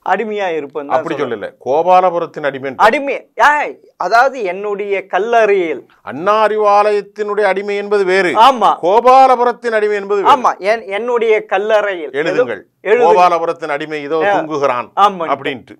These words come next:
Speaker 1: ஆ, அப்படியே வெ-, வெளிப்படையா சொல்லியிருக்காரு.
Speaker 2: அண்ணா அறிவாலயத்தின் அடிமை என்பது வேறு.
Speaker 1: ஆமா.
Speaker 2: கோபாலபுரத்து கல்ல-, கல்லறையில் இதோ தூங்குகிறான்.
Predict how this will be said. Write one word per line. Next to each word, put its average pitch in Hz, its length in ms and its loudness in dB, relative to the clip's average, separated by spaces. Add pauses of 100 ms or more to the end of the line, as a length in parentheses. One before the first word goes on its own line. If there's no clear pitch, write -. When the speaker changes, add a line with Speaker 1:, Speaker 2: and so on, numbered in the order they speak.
(120)
Speaker 1:
ஆ, 254 140 2
அப்படியே 320 400 0
வெ-, - 20 0
வெளிப்படையா 247 640 0
சொல்லியிருக்காரு. 151 580 -4 (200)
Speaker 2:
அண்ணா 165 340 0
அறிவாலயத்தின் 185 580 2
அடிமை 175 320 -4
என்பது 175 280 -6
வேறு. 147 420 0
Speaker 1:
ஆமா. 202 40 -2
Speaker 2:
கோபாலபுரத்து 185 840 2
கல்ல-, 156 500 -4
கல்லறையில் 175 560 -4
இதோ 190 300 -6
தூங்குகிறான். 165 680 -4